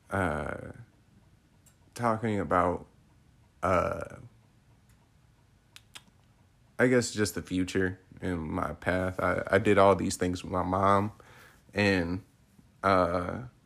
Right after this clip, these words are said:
weird thing, uh, side note, I'm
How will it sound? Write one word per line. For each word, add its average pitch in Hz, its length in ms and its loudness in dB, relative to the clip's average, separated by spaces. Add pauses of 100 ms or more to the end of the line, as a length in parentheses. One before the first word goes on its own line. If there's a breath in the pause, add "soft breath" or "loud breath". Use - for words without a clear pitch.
weird 156 360 6
thing, 101 500 0 (340)
uh, 95 480 4 (240)
side 101 380 4
note, 90 340 -2
I'm 92 460 -2